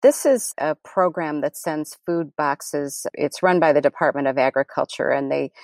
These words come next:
they send these food boxes to needy families. And there's a letter that, that was included with about fifty million of these things that have already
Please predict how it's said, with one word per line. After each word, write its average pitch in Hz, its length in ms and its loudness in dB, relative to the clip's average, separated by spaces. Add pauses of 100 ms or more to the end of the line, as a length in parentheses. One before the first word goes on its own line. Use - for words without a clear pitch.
(140)
they 139 100 2
send 160 260 4
these 151 160 0
food 139 200 0
boxes 131 520 -4 (140)
to 139 80 -4
needy 143 260 -2
families. 131 580 -4 (340)
And 156 440 4 (400)
there's 170 260 6
a - 140 6
letter 160 600 4
that, 143 240 6 (120)
that 156 140 4
was 147 160 -2
included 143 640 0
with 143 200 -2
about 135 360 0 (100)
fifty 160 320 0
million 147 320 2
of 127 100 -4
these 135 220 -4
things 135 300 -4
that 131 140 -2
have 123 120 -4
already 131 480 -2